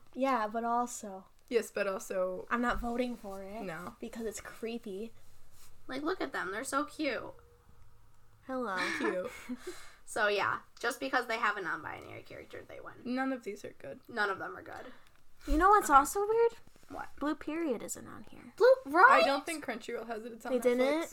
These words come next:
Speaker 2: It's on
Speaker 3: Oh,
Speaker 2: Netflix.
Speaker 3: it's on
Speaker 2: Netflix.
Speaker 1: Uh, oh, it's a Netflix original. Okay,
Speaker 3: Original?
Speaker 1: I forgot.
Speaker 3: Oh, okay. Yeah, that,
Speaker 1: That's
Speaker 3: mm.
Speaker 1: so cringe
Speaker 3: Best
Speaker 1: that they
Speaker 3: comedy
Speaker 1: can't
Speaker 3: should be
Speaker 1: fucking
Speaker 3: JoJo.
Speaker 1: <laughs> I agree.
Speaker 3: Or Eat 'em Up, again.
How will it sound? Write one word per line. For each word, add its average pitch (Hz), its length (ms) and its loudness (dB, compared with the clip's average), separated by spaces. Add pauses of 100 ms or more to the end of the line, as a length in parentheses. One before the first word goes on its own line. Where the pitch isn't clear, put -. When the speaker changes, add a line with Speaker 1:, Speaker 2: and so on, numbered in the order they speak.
Speaker 2:
It's 220 160 -6
on 208 160 -4
Speaker 3:
Oh, 202 60 -8
Speaker 2:
Netflix. 208 280 -4
Speaker 3:
it's 214 100 -8
on 208 80 -6
Speaker 2:
Netflix. 220 260 0
Speaker 1:
Uh, 226 320 6
oh, 320 320 12
it's 311 100 12
a 311 60 6
Netflix 269 500 4
original. 214 340 -4
Okay, 208 180 -2
Speaker 3:
Original? 196 200 -2
Speaker 1:
I 214 60 0
forgot. 165 400 -4
Speaker 3:
Oh, - 20 -12
okay. - 140 -12 (640)
Yeah, 175 260 -2 (220)
that, 202 320 6
Speaker 1:
That's 359 160 10
Speaker 3:
mm. - 60 2
Speaker 1:
so 508 180 12
cringe 277 640 4
Speaker 3:
Best 349 220 12
Speaker 1:
that - 0 -
they 466 60 12
Speaker 3:
comedy 302 240 12
Speaker 1:
can't - 120 4
Speaker 3:
should 262 140 8
be 262 60 2
Speaker 1:
fucking 247 120 0
Speaker 3:
JoJo. 214 480 6 (260)
Speaker 1:
<laughs> 339 140 12
I 302 240 12
agree. 233 260 10
Speaker 3:
Or 403 140 12
Eat 494 160 12
'em 622 300 12
Up, 214 180 10
again. 285 480 12